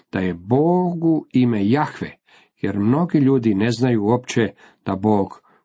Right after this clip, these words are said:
postoji. Cijenjeni slušatelji, toliko iz šesnaestog poglavlja. A sada nastavimo sa sedamnaestim poglavljem. Ono nosi naslov Poruka neoženjenog proroka.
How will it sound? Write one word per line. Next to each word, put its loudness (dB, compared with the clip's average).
postoji. -4
Cijenjeni 0
slušatelji, 0
toliko -2
iz 0
šesnaestog -6
poglavlja. -10
A -10
sada 0
nastavimo 2
sa -6
sedamnaestim -2
poglavljem. 0
Ono 2
nosi -2
naslov -2
Poruka -2
neoženjenog 0
proroka. -8